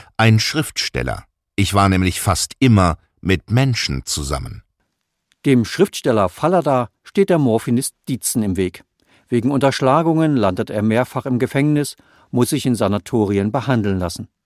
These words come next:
Speaker 2: Neunzehnhunderteinunddreißig der erste Erfolg,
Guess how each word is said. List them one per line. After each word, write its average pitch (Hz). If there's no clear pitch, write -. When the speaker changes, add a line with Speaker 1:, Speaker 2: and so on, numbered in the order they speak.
Speaker 2:
Neunzehnhunderteinunddreißig 135
der 160
erste 107
Erfolg, 120